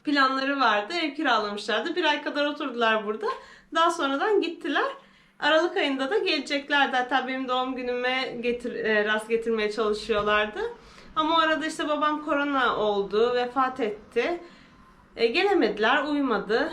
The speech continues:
olmadı. E, evi de kapatmak istemedik çünkü babam burada yaşamayı çok istiyordu.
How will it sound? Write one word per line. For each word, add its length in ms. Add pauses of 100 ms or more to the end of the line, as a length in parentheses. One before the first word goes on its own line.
(140)
olmadı. 640 (360)
E, 80
evi 260
de 120
kapatmak 520
istemedik 600
çünkü 320
babam 360
burada 220
yaşamayı 460
çok 220
istiyordu. 720